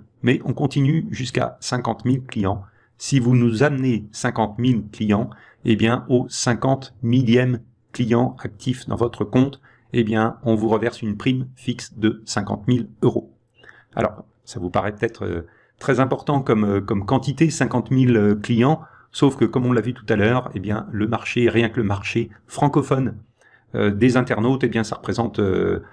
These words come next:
environ soixante-dix millions d'utilisateurs. Donc,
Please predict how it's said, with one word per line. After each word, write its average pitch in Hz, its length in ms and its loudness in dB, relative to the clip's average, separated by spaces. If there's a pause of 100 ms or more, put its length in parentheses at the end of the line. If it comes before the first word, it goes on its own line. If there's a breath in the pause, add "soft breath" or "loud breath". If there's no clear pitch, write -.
(160 loud breath)
environ 113 300 2
soixante-dix 107 500 -2
millions 127 460 4
d'utilisateurs. 104 760 0 (880)
Donc, 113 220 0